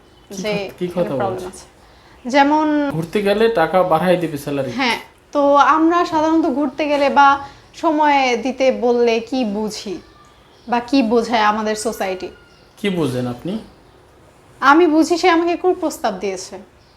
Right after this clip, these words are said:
Speaker 1: এটা কি করে বুঝলেন? ঘুরতে যাওয়া কি কুপ্রস্তাব?
Speaker 2: ঘুরতে যাওয়া কুপ্রস্তাব না, কিন্তু তাকে সময় দেওয়াটা কুপ্রস্তাব।
Speaker 1: সময় দেন, এক জায়গায় বসে গল্প করে, বাদাম খায়, একটু চা নাস্তা খান কলিগ হিসাবে।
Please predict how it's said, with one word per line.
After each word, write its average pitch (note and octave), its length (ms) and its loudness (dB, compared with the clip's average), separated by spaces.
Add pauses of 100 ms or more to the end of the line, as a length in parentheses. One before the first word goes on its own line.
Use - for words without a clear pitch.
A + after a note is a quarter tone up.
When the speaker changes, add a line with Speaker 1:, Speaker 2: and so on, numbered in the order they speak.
(260)
Speaker 1:
এটা D#3 100 -10
কি E3+ 260 -10
করে D#3 120 -2
বুঝলেন? C3 360 -2
ঘুরতে D3 300 -4
যাওয়া F3+ 240 4
কি F3 180 -8
কুপ্রস্তাব? F3 540 -8 (540)
Speaker 2:
ঘুরতে C#4 320 0
যাওয়া G4 260 4
কুপ্রস্তাব D4 800 0
না, A#3 440 -2
কিন্তু C4 460 -4
তাকে C#4+ 200 2
সময় E4+ 300 2
দেওয়াটা E4+ 280 4
কুপ্রস্তাব। F4 800 -4 (800)
Speaker 1:
সময় A#3 300 2
দেন, A#3 180 2
এক F3+ 140 -2
জায়গায় F#3 220 -2
বসে F3 240 -2
গল্প E3 300 0
করে, D3+ 260 -2
বাদাম C#3+ 360 -2
খায়, C#3 240 -4
একটু C#3 240 -8
চা C3+ 220 -2
নাস্তা C#3 280 -6
খান C#3 220 -6
কলিগ C#3 280 -2
হিসাবে। C3 380 -6